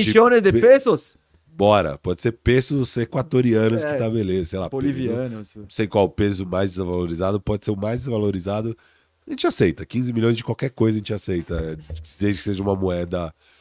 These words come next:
Speaker 2: e aí, enfim.
Speaker 1: Que exista.
Speaker 2: Mesa. É, mas o que eu quero dizer é isso, é, é deixar esse dinheiro na mesa, é que, focando no basquete, tipo,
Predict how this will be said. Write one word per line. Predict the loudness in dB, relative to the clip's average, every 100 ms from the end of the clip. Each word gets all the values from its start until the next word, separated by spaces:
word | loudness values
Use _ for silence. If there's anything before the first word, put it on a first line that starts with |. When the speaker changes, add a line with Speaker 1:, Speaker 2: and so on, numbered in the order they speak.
| _ _ _ _ _ _
Speaker 2:
e | -8
aí, | -6
enfim. | -4 -6
Speaker 1:
Que | -2
exista. | 0 0 -6 -8 -12 -16 _ _ _ _ -20 -2
Speaker 2:
Mesa. | 4 4 2 -4 -12 _ _ _ _ _ _ _ _ _ -4
É, | 0 2 2 2 2 0 -2 -2
mas | 0 0
o |
que | -2
eu | -4
quero | -4
dizer | -4 -2
é |
isso, | -2 -2 -4 -6
é, | -4 -6 -6 -6 -6 -6
é |
deixar | -6 -4 -2 -4
esse | -6
dinheiro | -10 -8
na | -10
mesa, | -8 -8 -8 -10 -12
é | -16 -16
que, | -14 -14 -14
focando | -12 -10 -8 -8
no | -8
basquete, | -8 -8 -10 -10
tipo, | -14